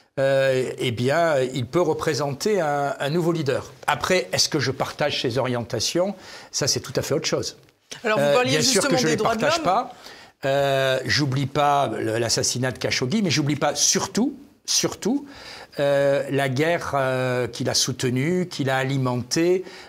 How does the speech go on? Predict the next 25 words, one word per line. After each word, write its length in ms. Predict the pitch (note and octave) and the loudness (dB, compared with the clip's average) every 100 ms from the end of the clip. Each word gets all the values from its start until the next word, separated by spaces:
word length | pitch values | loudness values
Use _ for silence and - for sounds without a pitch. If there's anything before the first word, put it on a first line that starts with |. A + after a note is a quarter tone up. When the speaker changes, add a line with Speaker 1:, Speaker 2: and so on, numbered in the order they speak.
| - | -6
Speaker 1:
euh, 100 | B2 - | -4 -2
au 100 | C3+ | 0
Yémen, 320 | C3+ E3+ G#3 | 0 0 0
qui 100 | D#3 | -2
a 40 | |
fait 100 | - | -2
des 80 | D#3+ | -2
plusieurs 320 | E3+ D#3+ E3 - | 0 -2 -2 -2
centaines 460 | - F#3 F3 G#3 | 0 0 0 0
de 60 | F3 | 0
milliers 220 | D#3+ D3+ | 0 0
de 80 | E3 | 2
morts. 220 | A3 F#3+ | 0 0
Mais 200 | C3+ C3 - - - | 0 -2 -6 -16 -8
étrangement, 480 | C#3 - F3 F3+ A3+ | -2 0 0 0 0
d'ailleurs, 240 | D#3+ F3+ | 2 0
c'est 180 | - - | -2 -4
une 120 | D3 | -2
guerre 220 | D3 F#3+ D3+ | 0 0 0
où 80 | C#3 | -2
on 160 | C#3 - - _ _ | -4 -8 -20 _ _
n'a 100 | C3+ | -4
quasiment 380 | - D#3+ E3+ D#3+ | 0 0 0 0
jamais 340 | - G3 G3+ | 2 2 2
parlé 540 | G#3 F#3 - D#3 D#3 | 2 0 0 0 -2